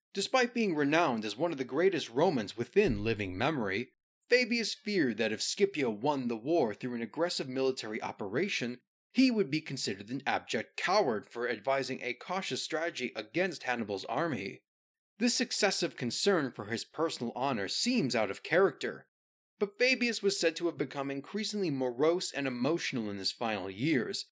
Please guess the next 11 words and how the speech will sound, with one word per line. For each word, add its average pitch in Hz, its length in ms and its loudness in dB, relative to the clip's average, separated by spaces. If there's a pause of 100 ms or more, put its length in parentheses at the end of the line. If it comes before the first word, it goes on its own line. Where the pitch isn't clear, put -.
(360)
a 156 80 2
likely 170 360 4
consequence 147 720 -4
of 123 120 -4
the 131 80 0
recent 127 440 -2
death 143 300 0
of - 80 -6
his 104 140 -4
beloved 123 540 0
son, 110 420 -2